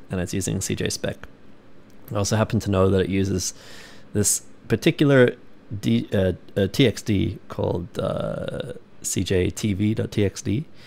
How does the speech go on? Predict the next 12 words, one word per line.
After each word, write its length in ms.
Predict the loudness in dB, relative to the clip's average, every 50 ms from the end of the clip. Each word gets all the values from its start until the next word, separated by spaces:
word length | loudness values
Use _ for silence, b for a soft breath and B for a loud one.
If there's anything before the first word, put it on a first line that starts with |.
| B B B B B B B B B B B B -6
and, 680 | -2 2 4 6 6 6 6 6 6 6 6 4 4 4
um, 540 | 4 4 4 4 4 4 4 2 2 0 -2 0
in 180 | 4 6 6 8
there 280 | 8 6 6 4 4 2
is 360 | 2 2 2 2 2 0 -2 -4 -4
a 480 | -2 0 2 2 2 2 2 2 0 -2 -4 -14 -20 -20 -20 -20 -20 -20 -20 -20 -20 -16 -10 -4
environment 500 | -4 -2 0 2 2 2 2 2 0 0
map 180 | 0 -2 -2
texture, 520 | -4 -6 -6 -6 -4 -4 -2 -2 -2 -2 -4
or 160 | -4 -4 -2
actually 320 | -2 -2 -2 -2 0 2 2
an, 280 | 2 0 -2 -4 -8